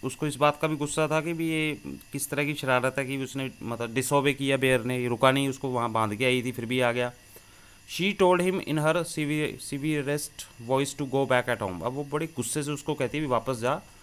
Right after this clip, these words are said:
menacing him with her parasol। पैरासोल होता है अम्ब्रेला, तो पैरासोल से उसको क्या करती है, मतलब,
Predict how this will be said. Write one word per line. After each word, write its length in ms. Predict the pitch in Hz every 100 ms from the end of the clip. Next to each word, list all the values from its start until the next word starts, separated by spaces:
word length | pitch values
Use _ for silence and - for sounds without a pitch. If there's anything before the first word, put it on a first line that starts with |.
| - - - -
menacing 580 | 127 135 143 139 156 170 165 113
him 100 | 139
with 240 | 151 139 147
her 180 | 139 147 185 - - - - - -
parasol। 400 | 127 101 92 78 - -
पैरासोल 320 | 117 120 135 139
होता 180 | 123
है 60 | 165
अम्ब्रेला, 480 | 147 123 107 95 82 - - - - - -
तो 60 | 110
पैरासोल 480 | 120 127 131 143
से 240 | 135 143 143
उसको 300 | 123 - 135
क्या 200 | 135 127
करती 260 | 120 117
है, 140 | 156 180
मतलब, 300 | 143 127 131